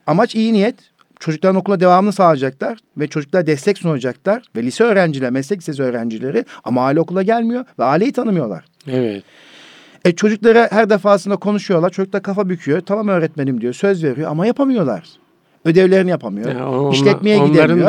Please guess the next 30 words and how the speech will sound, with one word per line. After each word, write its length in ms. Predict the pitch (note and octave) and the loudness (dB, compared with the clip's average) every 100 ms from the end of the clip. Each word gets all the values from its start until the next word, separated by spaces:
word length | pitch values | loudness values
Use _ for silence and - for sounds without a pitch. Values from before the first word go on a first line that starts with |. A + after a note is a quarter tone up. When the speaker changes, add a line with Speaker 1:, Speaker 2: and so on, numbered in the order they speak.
| C#3+ | 2
Speaker 2:
da 60 | |
bulunduğu 540 | B2+ C#3 C#3+ C3+ C#3+ C#3+ | 0 0 0 0 -2 0
ortam 560 | C#3 C#3 C#3 C#3+ C3 - C#3 B2+ | 0 0 -2 -4 -4 -8 -14 -2
dönüştürücü 720 | C3 C3+ - - C#3+ C3 B2 D3+ | 2 2 -2 -6 -4 -4 -2 -2
ortam. 480 | B2 - B2 E3+ - _ - | -2 -4 -6 -6 -10 _ 0
Speaker 1:
Ahmet 320 | F#3+ A3+ A3 | 2 2 4
abi 220 | G#3+ G3+ | 4 4
ne 40 | A3 | 4
yapmışlar 500 | A3+ G#3+ - F3 E3+ | 4 2 -2 0 0
biliyor 160 | A3+ | -2
musun? 240 | F#3+ - - | -4 -8 -2
Oturmuş 400 | A3+ - D#3 D#3+ | -2 -2 -6 -4
dört 200 | F#3 G3 | -2 -2
beş 160 | F3 | -4
tane 380 | F3 C#3+ C3+ B2 - | -2 -2 -2 -4 -4
gönlü 320 | C#3+ F#3+ F#3 | 2 2 2
güzel 400 | D3 D3+ C#3+ B2+ - | -2 -2 -2 -2 -2
öğretmen 440 | D#3 E3+ E3 D#3+ | 0 0 0 -2
arkadaş. 560 | D3 B2+ B2 C3+ E3 - _ _ _ F#3 | -2 -4 -6 -6 -10 -14 _ _ _ 0
"Aileler 400 | A#3 G#3 D3 B2 | 2 2 -2 -2
gelmiyorsa 520 | F3 G#3+ D#3 A#2 F3+ | -2 -4 -6 -10 -6
biz 100 | G#3+ | -4
ailelere 380 | A3+ A#3+ A#3 A#3+ | -2 -4 -6 -4
gidelim." 340 | E3+ C#3+ A2+ | -4 -4 -6
demişler. 260 | G#2+ - A#2 | -12 -6 -2
Speaker 2:
Hmm, 480 | A#2+ A2+ G#2 F#2+ | -2 -2 -4 -8
güzel. 380 | G#2 A#2 A2 B2 - _ _ _ _ _ _ _ - | -10 -8 -6 -6 -8 _ _ _ _ _ _ _ -2
Speaker 1:
"Biz 160 | B3 B3 | 2 4
aileye 300 | A#3 A#3+ A#3 | 2 0 -2
gidelim." 320 | D#3 A2 | -4 -6